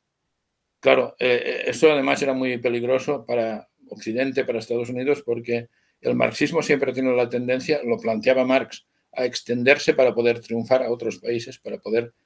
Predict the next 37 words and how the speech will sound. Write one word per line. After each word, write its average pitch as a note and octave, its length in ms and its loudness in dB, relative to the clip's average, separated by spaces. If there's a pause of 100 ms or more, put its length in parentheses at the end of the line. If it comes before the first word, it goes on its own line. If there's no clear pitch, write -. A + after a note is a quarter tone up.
consolidarse. G#2+ 760 -6 (540)
De C#3 100 10
hecho, E3+ 180 8
lo E3 60 10
intentan D3 420 6
al C3+ 80 6
final B2+ 240 6
de C3+ 80 6
la B2+ 100 6
Primera A#2 280 2
Guerra A2 200 0
Mundial. G#2+ 500 2 (380)
Hay C3 180 6
soviets C#3+ 400 4
en C3+ 60 4
Alemania, B2 520 2
hay A#2 100 -2
soviets A#2 380 0
en A#2 100 0
Italia, B2+ 500 -2 (340)
en A2+ 120 -10
el G#2+ 100 -2
norte A#2+ 240 0
de A2+ 60 0
Italia, A#2+ 260 0
Milán, A2 240 0
Turín, B2+ 300 -2
hay A#2 120 -6
soviets A2 380 -2
en G#2 80 -6
Hungría. A2+ 400 -4 (280)
Entonces, - 440 0
es - 220 4
pensable, C3+ 580 4
es - 220 0
razonable A#2+ 500 0
pensar C3 420 -2